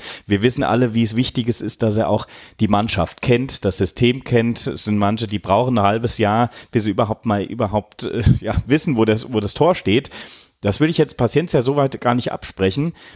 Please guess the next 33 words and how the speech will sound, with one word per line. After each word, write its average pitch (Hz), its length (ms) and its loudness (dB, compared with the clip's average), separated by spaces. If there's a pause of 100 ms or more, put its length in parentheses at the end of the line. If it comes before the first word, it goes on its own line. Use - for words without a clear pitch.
(140)
Deshalb, 110 380 0 (220)
das 131 180 2
wird 170 180 0
schon 180 300 -2 (160)
meiner 127 300 2
Meinung 160 200 2
nach 139 180 0
wehtun, 196 640 2
wenn 120 220 2
es 113 100 -2
sein 113 280 4
muss. - 580 -2
Ja, 107 180 -2
dann, 110 240 0
dann 110 180 0
ist 139 180 -4
es 165 180 -2
so, 160 180 0
dann, 113 380 0
äh, 107 460 2 (360)
wenn 101 120 0
das 107 180 -2
wirklich 117 260 -2
hier 110 600 2
notwendig 127 760 0
ist, 113 220 -4
weil 101 160 2
wir 107 120 4
unbedingt 147 480 -4
dieses 120 300 -6
Geld 104 220 0
sparen 95 320 0
müssen. 170 400 0